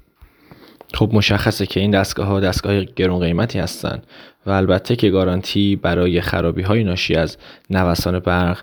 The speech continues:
ندارن، نه یخچال‌ها و نه هیچ وسیله دیگه‌ای. و خب چیزی هم که توی کشور ما و خیلی جاهای دنیا زیاده نوسان‌های همیشگی برقه. برای جبران نوسان چی کار می‌شه کرد؟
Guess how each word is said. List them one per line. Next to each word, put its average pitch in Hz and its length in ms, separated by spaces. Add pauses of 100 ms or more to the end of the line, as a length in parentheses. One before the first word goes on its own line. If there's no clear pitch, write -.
(260)
ندارن، 104 500
نه 98 160
یخچال‌ها 90 560
و 90 80
نه 87 100
هیچ 101 240
وسیله - 320
دیگه‌ای. - 400 (1600)
و 98 60
خب 104 200
چیزی 117 220
هم 110 120
که 110 100
توی 110 200
کشور 95 480
ما 95 380 (260)
و 123 60
خیلی 131 220
جاهای 95 260
دنیا 87 400
زیاده 98 720 (300)
نوسان‌های 92 840
همیشگی 92 680
برقه. - 480 (1600)
برای 139 240
جبران 123 440
نوسان 104 420
چی 101 140
کار 110 200
می‌شه 95 220
کرد؟ 90 400